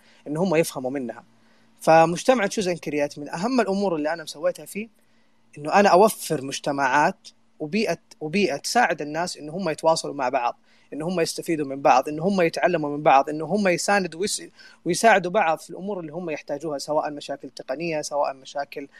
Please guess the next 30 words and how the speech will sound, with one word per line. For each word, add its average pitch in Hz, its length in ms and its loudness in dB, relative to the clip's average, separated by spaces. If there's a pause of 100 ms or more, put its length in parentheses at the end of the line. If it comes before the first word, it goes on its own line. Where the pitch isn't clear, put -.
(360)
خاصة 160 420 0
بال-، 123 400 -6
بالمشاريع 127 600 2
اللي 139 120 0
هم 165 140 2
شغالين 143 420 2
فيها. 165 420 4 (300)
هذه 254 200 8
الأمور 202 460 -2 (160)
والأشياء 170 560 0
ال-، 165 180 -6
العقبات 175 600 -2
اللي 170 100 -8
تواجه 160 380 -6
كل 185 180 -10
شخص - 260 -8 (300)
إحنا 285 180 -2
نحتاجها، 220 440 0
نحتاج 202 380 -4
مجتمع 190 520 -4 (400)
يساعدنا، 190 540 0 (240)
مو 277 120 0
مجتمع 233 460 0
يستعرض 160 480 0 (340)
قدامنا، 139 500 4
مو 180 140 -2
مجتمع 190 500 0 (320)
ياخذ 175 240 0
كل - 200 -4
حاجة 151 520 2